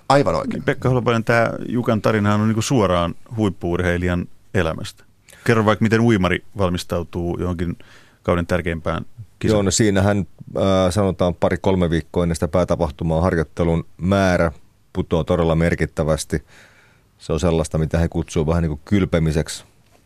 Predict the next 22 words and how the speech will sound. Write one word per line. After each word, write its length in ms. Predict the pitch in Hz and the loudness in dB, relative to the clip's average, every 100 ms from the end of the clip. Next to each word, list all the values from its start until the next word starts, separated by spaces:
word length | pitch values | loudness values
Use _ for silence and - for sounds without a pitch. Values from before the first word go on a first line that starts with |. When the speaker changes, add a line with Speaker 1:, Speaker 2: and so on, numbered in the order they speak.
| - | -4
Speaker 3:
Altaassa 420 | 87 92 95 82 | 0 2 2 0
tehdään 320 | - 87 87 87 | 0 2 2 2
muutamia 540 | 98 92 92 90 87 | 2 2 2 2 2
lyhyitä 460 | 101 87 95 87 82 | 2 4 2 2 2
osioita 580 | 82 - 80 78 82 - - _ - - - _ | 2 0 2 2 0 -4 -10 _ -20 -20 -20 _
suht 320 | - 92 82 90 | -4 -2 -2 0
lähellä 280 | 85 80 | 2 2
sitä 120 | 78 85 | -2 -4
kilpailuvauhtia, 1080 | 82 78 82 78 73 78 76 - 76 69 | -2 -2 0 0 0 0 -2 -4 -2 -2
mut 220 | 73 76 - - | -2 -4 -6 -2
tavallaan 340 | 90 90 90 | 0 2 2
sen 260 | 87 104 90 | 2 0 2
kautta 360 | 95 87 - 87 | 2 0 0 0
se 200 | 95 92 - - - _ - _ _ _ _ _ _ _ _ _ | 0 0 -4 -20 -20 _ -20 _ _ _ _ _ _ _ _ _
elimistön 500 | 95 87 90 - 98 | 2 2 2 0 0
pakattu 420 | 87 95 90 87 - | 0 0 -2 -2 0
työ 300 | 101 90 78 - - - | 2 4 2 -4 -20 -10
yritetään 640 | 82 87 82 76 80 78 58 | -2 2 2 0 0 0 -2
jalostaa 400 | 92 85 78 92 | 0 0 0 -2
sieltä 320 | 87 85 78 80 | 0 0 0 2
vauhdiksi. 500 | 90 78 71 - - - - - - | 2 0 -4 -8 -12 -20 -20 -20 -6
Ää, 320 | 95 98 95 | 0 4 4